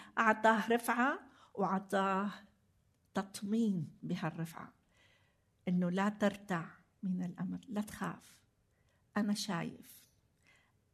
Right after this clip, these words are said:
أنا بدي أهتم بالأمر، أنا محاميك، بدافع عني. الإنسان اللي بيكون حقه مظلوم بيروح عند محامي.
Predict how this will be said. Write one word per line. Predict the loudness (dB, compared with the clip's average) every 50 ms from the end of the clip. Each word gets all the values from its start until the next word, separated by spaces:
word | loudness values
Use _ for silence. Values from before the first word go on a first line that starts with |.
| 2
أنا | 4 4 4
بدي | 4 2 -2 -4 -6 -4 -2 -2 0 0 -2 -2 -6 -8 -10 _ _ _ _ _ _ -4
أهتم | -4 -4 -6 2 4 4 6 8 6 6
بالأمر، | 6 4 2 0 -2 -2 -2 -6 -2 0 2
أنا | 4 4
محاميك، | 4 2 0 -2 0 0 2 2 2 2 0 -2 -4 -10 -16 -20 -20 _ _ _ _ _ _ _ _ -4
بدافع | 2 4 4 4 4 2 0
عني. | 0 2 0 0 0 0 -4 -6 -6 -8 -14 -20 -20 -18 -16 -16 -14 -16 -16 -10 _ -2
الإنسان | 0 2 4 4 4 4 4 4 6 6 8
اللي | 8 6 6 4
بيكون | 2 0 0 2 2 2
حقه | 4 2 0 0 2 2 2
مظلوم | 4 4 0 0 2 2 2 4 4
بيروح | 2 2 2 0
عند | 0 -2 -2 0
محامي. | -2 -2 -2 0 2 2 2 2 2 0 -2